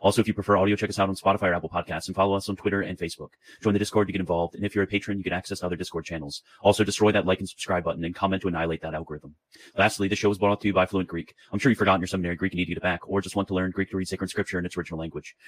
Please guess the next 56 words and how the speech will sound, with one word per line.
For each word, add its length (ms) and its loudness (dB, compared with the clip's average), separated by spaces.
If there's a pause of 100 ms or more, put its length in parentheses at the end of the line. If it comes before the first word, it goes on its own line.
(120)
That's 120 2
why 100 4
Fluent 200 0
Greek 160 -2
is 60 -12
here. 200 -10 (120)
Using 240 -2
modern 180 2
pedagogical 400 -2
techniques, 400 -6 (140)
it 100 -2
has 80 0
set 140 0
it 80 0
up 180 0
so 140 -2
that 100 0
you 220 -2
are 60 -4
reading 200 -2
Greek 180 -4
from 120 -18
the 80 -8
very 120 2
beginning 340 -6
and 120 -6
learn 160 0
Greek 160 -8
how 60 -2
you're 80 0
supposed 280 -4
to 60 -10
learn 140 -10
it, 160 -16 (180)
through 140 0
reading 180 -2
Greek. 280 -12 (240)
It 100 -6
sorts 160 4
the 80 0
New 80 2
Testament 340 0
by 120 4
verse 180 2
from 140 -4
easiest 240 -4
to 80 -6
hardest, 340 -2
and 80 -6
then 100 0
gives 200 -2
spaced 380 -2
repetition 360 -4
of 60 -10
these 100 -4
verses 400 -6